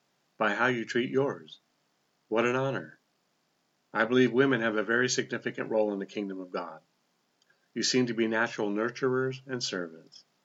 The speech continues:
Your commitment to family is unmatched by any man I ever ran across. But all of what you are and can be is wrapped up in the word potential.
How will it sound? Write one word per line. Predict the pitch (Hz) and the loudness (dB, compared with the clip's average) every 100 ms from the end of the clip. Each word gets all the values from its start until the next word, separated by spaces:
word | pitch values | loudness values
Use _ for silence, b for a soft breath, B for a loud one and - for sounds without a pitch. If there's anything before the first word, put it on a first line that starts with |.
| _ _ _ _ | _ _ _ _
Your | 123 123 | 0 2
commitment | 131 131 135 131 | 4 4 2 0
to | |
family | - 117 120 120 110 | 0 2 2 2 0
is | 101 | 0
unmatched | 104 107 110 110 - | 0 0 -2 -2 -6
by | 98 98 | -4 -4
any | 98 | -4
man | 101 110 98 95 | -4 -4 -4 -6
I | 98 | -6
ever | 101 107 | -4 -2
ran | 120 113 | -2 -4
across. | - 90 80 - - _ _ _ _ _ _ _ _ _ _ - | -6 -10 -10 -16 -20 _ _ _ _ _ _ _ _ _ _ 2
But | 110 | 6
all | 123 135 | 8 8
of | 123 | 6
what | 120 | 0
you | 131 123 | 2 2
are | 107 92 98 110 _ _ _ - | 2 0 -4 -8 _ _ _ -8
and | 110 101 | -6 -2
can | 123 135 135 | 2 2 0
be | 98 95 104 _ _ _ _ | -4 -6 -10 _ _ _ _
is | 107 98 | -6 0
wrapped | 113 117 - | 0 0 0
up | 131 131 | -2 -2
in | 104 | -4
the | 101 | -2
word | 104 107 104 | 0 -2 -4
potential. | - - 135 131 90 82 | -10 -2 -2 -2 -8 -12